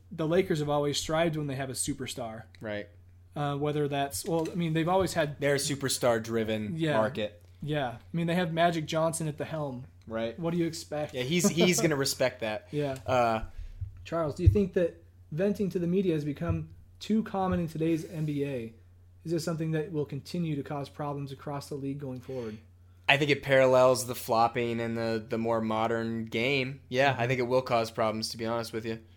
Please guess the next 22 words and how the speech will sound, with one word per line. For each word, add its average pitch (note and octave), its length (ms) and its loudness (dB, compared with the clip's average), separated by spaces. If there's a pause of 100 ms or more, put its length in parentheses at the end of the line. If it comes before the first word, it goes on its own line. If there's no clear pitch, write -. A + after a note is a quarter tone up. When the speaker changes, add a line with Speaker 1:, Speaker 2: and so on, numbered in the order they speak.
(180)
Speaker 1:
I - 20 -8
think A#2 120 -2
Speaker 2:
Um, G#2 200 2
Speaker 1:
that E3+ 180 -6
Speaker 2:
I B2 120 0
think B2 100 0
it'll A#2 120 2
happen A#2 220 0
more A2 200 -2
often A2+ 340 -2
as A2 200 -4
you A2 60 -4
get A2 220 -2
more A2 300 -4
large G#2 420 -4
personalities, G#2+ 840 -4 (140)
the G2+ 80 8
Rondos, A2 760 -2
the G#2+ 200 -6 (680)
P A#2 160 -6
Gs, A2 580 -2
the, G#2 300 -2